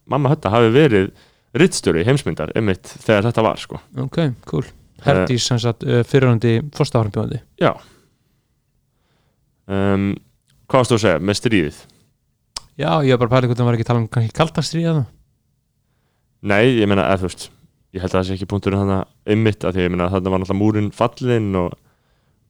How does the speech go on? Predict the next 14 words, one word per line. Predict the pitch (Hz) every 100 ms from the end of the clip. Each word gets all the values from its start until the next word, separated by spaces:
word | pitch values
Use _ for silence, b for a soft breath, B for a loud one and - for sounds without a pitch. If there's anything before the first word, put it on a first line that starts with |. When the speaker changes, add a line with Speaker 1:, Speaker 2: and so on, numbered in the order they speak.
| -
Speaker 1:
og, | 92 92 90 87 -
eh, | 50 - 52 50
menn | 92 98
töluðu | 98 110 104 101
svona | 107
á | 101
þá | 107
leið | 110 110
að | 104 92 - _ -
kalda | 110 101
stríðið | - 107
væri | 104 104
búið, | 127 156
sko. | 147